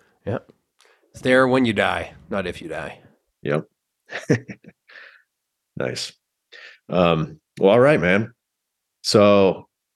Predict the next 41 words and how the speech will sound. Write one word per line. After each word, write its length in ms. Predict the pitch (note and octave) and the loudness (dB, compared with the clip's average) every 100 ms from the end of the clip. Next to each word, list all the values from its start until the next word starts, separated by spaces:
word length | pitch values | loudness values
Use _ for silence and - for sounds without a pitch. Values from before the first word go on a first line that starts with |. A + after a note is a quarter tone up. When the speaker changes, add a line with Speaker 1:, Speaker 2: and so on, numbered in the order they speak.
| _ _ _ _ _ _ - | _ _ _ _ _ _ 0
Speaker 2:
yeah, 300 | G2+ E2+ - | 0 0 0
I, 60 | G2 F#2+ | 0 2
I 40 | |
think 220 | G2 A2 G#2+ | 2 2 2
that 180 | F#2+ | 2
clip 420 | - A2 A2+ A#2+ - _ _ _ _ _ - | 2 2 2 2 -10 _ _ _ _ _ -2
really 280 | F#2+ G2 F#2 | 4 6 4
highlights, 920 | F2 F2+ F2 F2 F2 E2+ - - - - | 4 2 4 4 2 0 -2 -2 -4 -8
um, 600 | E2 E2 E2 D#2+ D2+ C#2 _ _ _ F2+ | 0 2 2 2 -4 -10 _ _ _ -6
exactly 520 | D#2+ F2+ F#2 F2+ F2+ | -2 0 0 0 2
what 220 | F#2+ D#2+ | 2 2
we 140 | F#2 | -2
do 360 | E2 F#2+ F#2+ D#2 | 0 2 2 2
and 160 | E2 E2 | 0 0
what 160 | D#2+ | 0
we 100 | F2 | 0
preach. 400 | - G#2+ F2 - - | -2 0 0 -2 -12
Some 260 | - - G#2+ | -6 -2 0
people 240 | G#2 G#2+ | 0 0
can 140 | - F#2+ | 2 4
do 140 | F#2+ | 6
it 60 | F#2+ | 4
on 120 | F2+ | 2
a 40 | |
bigger 320 | D#2+ F2+ F#2 E2+ | 0 2 2 4
level, 260 | F2 G#2 | 2 2
like 160 | E2+ E2 | -2 0
Jeff 180 | F2 - | 0 0
Bezos, 520 | F2+ G2 A#2+ A#2+ - _ _ _ _ _ _ _ - | -2 0 0 -2 -6 _ _ _ _ _ _ _ -4
and 120 | E2 | -2
do 180 | D#2 F2 | 2 4
it 60 | F2 | 4
on 120 | E2+ | 2
the, 200 | D2 D#2 | -2 -6
the, 200 | F#2+ F2 - | 0 -2 0
the 160 | F2 D#2+ | -4 0
level 340 | E2+ F2 F2 | 2 2 2
of 220 | D2+ C2+ - F#2 F2 | 0 -4 -12 -12 -2
billions 360 | - F2 F#2 E2+ | 0 2 2 0
of 120 | D#2 | -2
dollars 540 | D#2 D#2+ F#2+ G#2 - | 0 2 2 0 -2